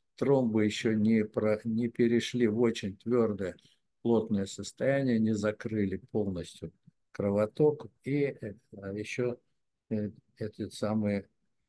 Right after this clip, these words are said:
фибринолитические препараты могут добраться до места. А спустя три часа уже бессмысленно делать эту терапию.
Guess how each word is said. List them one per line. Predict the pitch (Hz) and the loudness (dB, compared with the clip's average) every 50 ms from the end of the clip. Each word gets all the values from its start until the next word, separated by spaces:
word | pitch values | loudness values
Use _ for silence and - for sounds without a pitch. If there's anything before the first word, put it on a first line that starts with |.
| _ | _
фибринолитические | - - 117 101 104 113 104 107 107 107 107 107 113 107 110 - 120 107 - - - - - 104 | -4 -2 -2 0 2 2 2 2 2 2 2 2 0 0 0 0 -2 -2 -2 -6 -8 -6 -4 -4
препараты | 101 - 110 104 98 - - 104 110 127 131 131 - 113 | -4 -4 -6 -6 -4 -4 -2 0 2 2 0 0 0 0
могут | 101 101 104 104 101 107 104 101 | 0 0 -2 -2 -2 -2 -4 0
добраться | - 104 101 98 104 98 98 95 - - - - | 0 0 0 0 0 0 -2 -2 -4 -6 -12 -10
до | 90 - 107 104 | -4 -2 -2 0
места. | 104 95 80 - - - _ - - - _ _ _ _ _ _ _ _ _ _ | 0 -2 -4 -8 -14 -20 _ -20 -20 -20 _ _ _ _ _ _ _ _ _ _
А | - 117 | -6 -6
спустя | 110 - _ - 120 - - - - 139 135 127 | -6 -4 _ -2 -2 -2 0 2 4 4 4 4
три | 123 - - 123 123 123 117 | 0 -2 0 0 0 0 -2
часа | - - - - 151 147 147 | -4 -6 -2 0 2 2 4
уже | 127 117 110 110 117 120 | 4 2 2 2 0 0
бессмысленно | 117 107 117 117 - - 123 123 120 107 - - - 104 101 98 95 98 | 2 2 0 0 0 -2 -2 0 0 -2 -2 -4 -6 -4 -2 -2 -2 -4
делать | 98 101 107 104 101 95 92 87 - - | -4 -2 -2 -2 -2 -2 -4 -6 -8 -10
эту | 98 90 - - 101 | -12 -12 -12 -16 -18
терапию. | - - 101 98 101 104 101 - - 160 160 160 147 - - | -12 -10 -6 -4 -4 -4 -6 -4 -4 -2 -2 -2 -2 -4 -8